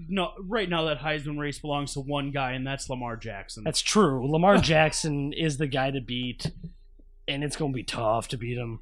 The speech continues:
Speaker 1: It's gonna be tough to beat him out for the Heisman. When you're putting up week one of the college football season, he put up five hundred yards of offense by himself throwing and running. He is that team's number one running back as well as their number one quarterback.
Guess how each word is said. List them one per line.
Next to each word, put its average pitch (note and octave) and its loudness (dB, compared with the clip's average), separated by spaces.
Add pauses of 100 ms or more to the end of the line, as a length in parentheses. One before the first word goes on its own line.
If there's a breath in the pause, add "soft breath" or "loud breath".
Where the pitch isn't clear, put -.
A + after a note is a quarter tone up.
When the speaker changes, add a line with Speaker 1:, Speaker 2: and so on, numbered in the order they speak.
Speaker 1:
It's G3 -2
gonna G#3+ -4
be G3+ -2
tough F3 -2
to F3+ -2
beat D3+ 8
him D#3 -4
out C#3+ -2
for - -12
the C#3 -4
Heisman. C#3 -4
When F3+ -2
you're B3 -2
putting G#3 12
up D#3 12 (1120 soft breath)
week B3 4
one D3 0
of D3+ -4
the D3+ -4
college D#3+ 2
football C#3 -2
season, C#3 -6
he C#3 -4
put F3 4
up - -14 (100)
five F#3+ -2
hundred G3 -6
yards D3+ -4
of D3+ -12
offense C#3+ -6
by C#3+ -6
himself C#3 -8
throwing C3+ -6
and A#2+ -10
running. G2+ -12 (340)
He G#3+ -6
is A#3 -6
that A3 -4
team's G3+ -6
number F3+ -4
one G3+ -4
running D#3+ 0
back D#3 0
as C3 -8
well D#3+ 0
as E3+ -4
their E3+ -2
number D3 -2
one C#3 -8
quarterback. G#2+ -12